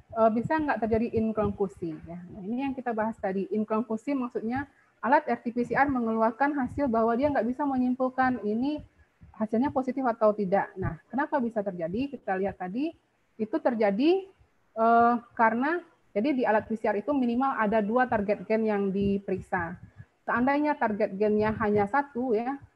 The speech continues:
tadi ada N satu, N dua. Seandainya hanya dia bisa mendeteksi satu target gen, hanya N satu, dan dia nggak mendet-, nggak, nggak mendeteksi adanya target N dua pada sampel swab pasien itu, maka dia menyimpulkan ini nggak bisa inkonklusi katanya. Maka disarankan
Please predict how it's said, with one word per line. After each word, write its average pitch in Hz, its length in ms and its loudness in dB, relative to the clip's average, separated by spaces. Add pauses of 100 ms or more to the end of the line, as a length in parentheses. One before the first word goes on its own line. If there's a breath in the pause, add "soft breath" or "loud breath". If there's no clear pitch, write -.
tadi 208 160 0
ada 220 240 4
N 196 160 -2
satu, 202 400 -2
N 202 140 0
dua. 180 260 0
Seandainya 240 460 -2
hanya 240 320 -2
dia 233 180 2
bisa 226 240 -2
mendeteksi 220 540 -4
satu 214 260 -4
target 208 320 -4
gen, 226 220 -2
hanya 208 240 -2
N 202 100 -2
satu, 277 460 -2 (580)
dan 226 240 2
dia 233 220 4
nggak 220 160 0
mendet-, 214 340 0
nggak, 214 240 0
nggak 202 380 -2
mendeteksi 214 480 0
adanya 208 240 2
target 202 340 -2
N 214 220 2
dua 254 320 2
pada 190 640 4
sampel 208 560 4
swab - 240 -2
pasien 190 400 -4
itu, 277 340 -4 (240)
maka 339 240 -2
dia 320 80 4
menyimpulkan 254 540 0
ini 320 180 0
nggak 233 240 -2
bisa 254 120 -4 (200)
inkonklusi 262 800 2
katanya. 160 400 -8 (160)
Maka 247 320 0
disarankan 202 640 -4